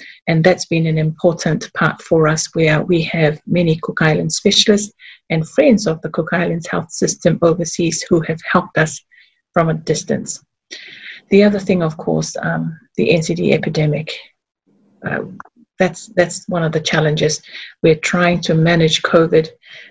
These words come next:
and, and protect the country against covid, and we still have to manage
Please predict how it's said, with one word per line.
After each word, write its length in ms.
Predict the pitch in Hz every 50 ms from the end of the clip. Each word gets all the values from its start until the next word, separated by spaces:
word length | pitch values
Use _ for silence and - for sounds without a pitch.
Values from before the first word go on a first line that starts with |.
| _ - -
and, 260 | 165 160 156 - -
and 180 | 156 156 156
protect 440 | - 170 165 170 - 185 175 - -
the 80 | - 165
country 360 | - - 170 160 - - 165
against 400 | 156 156 160 165 156 - - -
covid, 440 | - - 175 160 160 170 156 - -
and 160 | - 160 175
we 180 | 156 151 156 -
still 380 | - - - - - 92 - 165
have 220 | 156 - 156 156 -
to 100 | - -
manage 440 | - - 160 160 160 - - - -